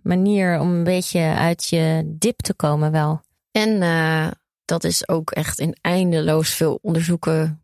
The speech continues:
Speaker 2: bewezen. Maar daar, ja, heb ik geen bewijs voor nodig. Maar huisdieren verlagen ook de bloeddruk. Zijn echt
Speaker 1: Ja.
Speaker 2: stressverlagend. Ik heb
Speaker 1: Ja.
Speaker 2: twee katten.
Speaker 1: Ja, je kan er om lachen. Je krijgt er zo'n prettig gevoel van als je naar dieren kijkt, hoe grappig ze zijn.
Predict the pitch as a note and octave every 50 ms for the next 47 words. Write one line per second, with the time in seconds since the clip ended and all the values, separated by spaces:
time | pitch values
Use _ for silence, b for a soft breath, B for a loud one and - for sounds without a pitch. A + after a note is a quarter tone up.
0 | _ _ F3 E3+ D#3 D#3+ D#3+ E3+ E3+ - D#3 D3+ D#3 D3+ D3+ D3+ D3+ D3 - -
1 | - D3 D3 C#3+ - - D#3 - - - D3+ D3+ D3 C#3+ D3 C#3+ D3+ - - D3
2 | D3 C#3 C#3 E3 G3+ G#3 - - E3 E3 D#3+ D#3 - B B B B B B B
3 | B B B - E3+ F3+ F#3 F3+ - - F3+ F3 F3 E3 E3 D#3+ D#3 D#3 D#3 D#3
4 | - - - _ _ - - - E3+ D#3+ D#3 D#3 D#3+ - - - - C#3+ C#3 D3+
5 | - D3 D3+ D#3+ F#3+ G#3+ G3 - F3 E3+ E3+ E3+ E3 - - - - - E3+ -
6 | - - - - - - - - _ _ _ _ _ _ _ _ _ _ - F3+
7 | F#3 F#3 F3+ E3+ D#3 - - G3+ A3 A#3+ A3+ - - - F3 E3+ E3+ F3+ G3 G#3+
8 | G3+ - - D3 C#3+ D3 - - - _ - D3 - E3 G3+ G#3 G#3 F3+ D#3 D#3+
9 | - D3+ C#3+ - - C3+ F3+ A#3 - B B B B B B B B B B B
10 | B B B B B - G3+ G3 F#3 F3 - - F#3 G3 F3+ E3+ F3 F3 F3 F#3
11 | G3+ G3+ G3 - - G3 F#3 F#3 - - G3 - - G#3+ - - C#4 C#4 A#3 -
12 | - A3+ A#3 - A3 G3 - - F3+ - B3 B3+ C4+ A3+ - - D#3+ F3+ G#3 C#4
13 | E4+ - - F#3+ F3 - - F#3+ F#3 F3+ E3 F3+ F#3 F#3+ F3 F3 - - E3 D#3
14 | D#3 F3 - - F3 E3 - - F3+ - - E3 - - D#3+ D#3+ - D#3 D#3 D#3+
15 | F3+ G3+